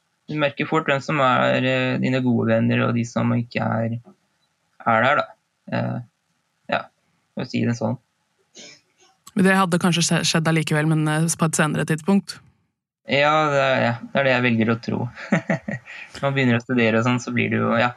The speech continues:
Speaker 1: Og det er jo litt sånn nå når, eh, når du blir syk i V G tre, og så har du kanskje venner det første året, og så etter hvert som de begynner å studere i andre byer, og sånn, så blir det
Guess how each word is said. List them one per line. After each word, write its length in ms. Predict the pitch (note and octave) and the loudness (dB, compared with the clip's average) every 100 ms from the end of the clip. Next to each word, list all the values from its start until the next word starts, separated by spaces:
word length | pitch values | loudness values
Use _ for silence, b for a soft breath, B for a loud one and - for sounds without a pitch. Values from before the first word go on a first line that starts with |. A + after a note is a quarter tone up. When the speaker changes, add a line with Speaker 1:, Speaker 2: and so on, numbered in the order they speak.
| - B B | -10 B B
Speaker 1:
Og 80 | |
det 60 | D3 | 0
er 80 | C3+ | 2
jo 60 | E3 | 2
litt 160 | D3+ | 0
sånn 220 | - B2 B2+ | 0 2 4
nå 160 | B2+ | 2
når, 300 | C3+ B2+ B2 B2 | 2 2 2 0
eh, 300 | A#2+ A#2+ A#2+ - _ _ - - _ _ _ | 0 0 -2 -10 _ _ -16 -16 _ _ _
når 80 | B2 | -2
du 80 | B2 | 0
blir 100 | C3 | -2
syk 320 | B2+ A#2+ A#2 A#2+ | 0 0 0 0
i 20 | |
V 140 | A#2+ A#2+ | 2 0
G 80 | A#2+ | 0
tre, 160 | A#2 A#2 A#2+ | 0 0 2
og 60 | B2 | 0
så 200 | A#2+ A#2 A2+ A2+ A#2+ - _ _ _ _ - | -2 0 2 0 -2 -8 _ _ _ _ -4
har 160 | C3 B2 | 0 2
du 140 | B2+ B2 | 0 0
kanskje 320 | B2 A#2 A#2+ | -2 0 0
venner 540 | A#2 A2+ A2 A2+ A#2 A#2+ - | 0 2 2 0 0 -4 -6
det 160 | A#2+ A#2+ - | -6 -6 -6
første 320 | - A#2+ - | -8 -6 -4
året, 220 | A2 A2+ A#2 | -2 0 -2
og 60 | |
så 160 | A#2 A#2 | -2 -4
etter 220 | A2+ A#2 | -4 -2
hvert 240 | A2+ A#2 - | -2 -2 -6
som 220 | - A#2+ | -2 0
de 140 | A#2 A2 A2+ | 2 2 2
begynner 300 | A#2 A2 A2+ | 2 0 0
å 20 | |
studere 320 | A#2 A2 G#2 | -2 0 2
i 80 | A2+ | 2
andre 240 | A2 A2 | 0 0
byer, 240 | A2 G#2+ A2 | 0 2 0
og 80 | A#2 | -2
sånn, 160 | B2 | -4
så 140 | A#2+ A#2 | -4 -2
blir 140 | - | -2
det 80 | E3+ | -4